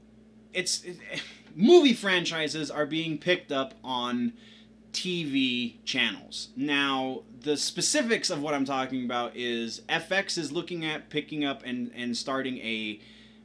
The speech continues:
uh, a T V series for the Aliens franchise.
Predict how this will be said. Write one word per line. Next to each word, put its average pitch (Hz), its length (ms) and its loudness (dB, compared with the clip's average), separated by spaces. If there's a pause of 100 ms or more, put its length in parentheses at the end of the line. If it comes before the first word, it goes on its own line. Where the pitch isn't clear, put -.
(220)
uh, 107 380 -6
a 110 120 -8
T 180 260 -4
V 165 140 -4
series 147 460 0
for 147 300 -4
the 120 260 -6
Aliens 214 720 0
franchise. 226 840 -2